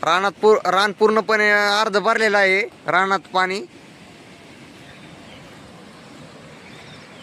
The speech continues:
ह्या पावसाने शेतकऱ्याचे खूप नुकसान झालेले आहे.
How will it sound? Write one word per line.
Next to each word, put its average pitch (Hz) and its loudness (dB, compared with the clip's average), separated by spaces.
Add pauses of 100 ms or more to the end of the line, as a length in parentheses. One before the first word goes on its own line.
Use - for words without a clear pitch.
(220)
ह्या 170 -2
पावसाने 208 0
शेतकऱ्याचे 208 -2
खूप 190 -6
नुकसान 202 -2
झालेले 202 2
आहे. 190 0